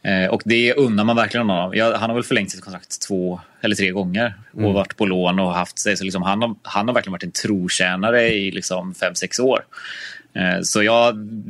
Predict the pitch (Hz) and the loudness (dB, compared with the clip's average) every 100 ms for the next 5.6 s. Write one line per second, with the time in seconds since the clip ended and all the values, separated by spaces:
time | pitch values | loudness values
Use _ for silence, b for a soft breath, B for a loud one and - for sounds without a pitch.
0 | 104 - 120 113 113 113 104 120 113 - | -12 -10 -10 -4 -2 -2 -4 -4 -4 -2
1 | 110 123 117 98 87 92 - 98 92 - | 0 0 0 -2 -2 -6 -2 0 0 -2
2 | 95 90 92 90 87 107 113 127 104 101 | -6 -6 -6 -4 -6 -6 -2 -2 -2 -8
3 | 104 104 101 98 95 - 98 98 104 92 | -8 -8 -6 -2 -4 -4 -4 -2 -2 -4
4 | 98 - 95 90 - _ B B B 110 | -6 -4 -4 -4 -8 _ B B B 0
5 | 107 98 98 104 98 98 | 0 0 0 0 0 -2